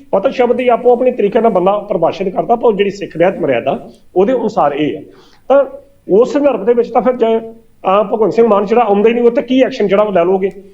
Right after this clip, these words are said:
ਹਾਲਾਂਕਿ ਐਕਸ਼ਨ ਤਾਂ ਵੱਡੇ ਤੋਂ ਵੱਡਾ ਇਹੋ ਲਿਆ ਜਾ ਸਕਦਾ ਕਿ ਹਾਂ ਭਾਈ, ਤੁਹਾਨੂੰ ਪੰਥ ਚੋਂ ਛੇਕ ਦਿੱਤਾ ਜਾਂਦਾ, ਕੋਈ ਸਿੱਖ ਜਿਹੜਾ ਉਹਨਾਂ ਨਾਲ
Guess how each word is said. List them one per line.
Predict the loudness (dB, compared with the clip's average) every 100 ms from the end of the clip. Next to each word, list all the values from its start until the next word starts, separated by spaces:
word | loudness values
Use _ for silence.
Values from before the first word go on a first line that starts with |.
| -8 -2
ਹਾਲਾਂਕਿ | -2 0 0
ਐਕਸ਼ਨ | 0 -2 0
ਤਾਂ | 2
ਵੱਡੇ | 2 2
ਤੋਂ | 2
ਵੱਡਾ | 2 0
ਇਹੋ | 0 0
ਲਿਆ | 2 2 2
ਜਾ | -2
ਸਕਦਾ | -4 -4
ਕਿ | -2
ਹਾਂ | 0 0
ਭਾਈ, | 2 0 -2
ਤੁਹਾਨੂੰ | -8 -20 _ _ -2 0 0
ਪੰਥ | 0 2
ਚੋਂ | 0
ਛੇਕ | 2 0 0
ਦਿੱਤਾ | 0 2
ਜਾਂਦਾ, | 0 0
ਕੋਈ | -2
ਸਿੱਖ | 0 0 0
ਜਿਹੜਾ | 0 2
ਉਹਨਾਂ | 2 4
ਨਾਲ | 4 2 -2